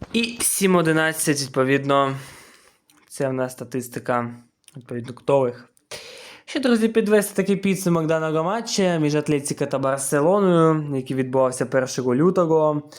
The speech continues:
дві тисячі сімнадцятого року. Ну, напевно, нічия. Якась нічия два два була би, напевно, більш таким рахунком і справедливішим. Але Барселона перемагає, і не скаже, що це не по ділу.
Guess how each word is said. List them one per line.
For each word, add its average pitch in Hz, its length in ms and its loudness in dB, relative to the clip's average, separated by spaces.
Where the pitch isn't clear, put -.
дві 139 280 -2
тисячі 135 600 -2
сімнадцятого 131 800 -2
року. 131 260 -2
Ну, 208 120 0
напевно, 277 320 2
нічия. 165 580 0
Якась 131 300 -6
нічия 139 280 0
два 135 180 2
два 247 340 0
була 135 340 0
би, 135 160 0
напевно, 131 440 -2
більш 123 200 -10
таким 127 300 -6
рахунком 127 520 -4
і 123 40 -6
справедливішим. 151 760 -2
Але 254 260 4
Барселона 208 840 2
перемагає, 180 1000 4
і 165 160 4
не 165 160 4
скаже, 160 460 0
що 143 160 -4
це 143 160 0
не 135 100 2
по 139 180 2
ділу. 117 420 -2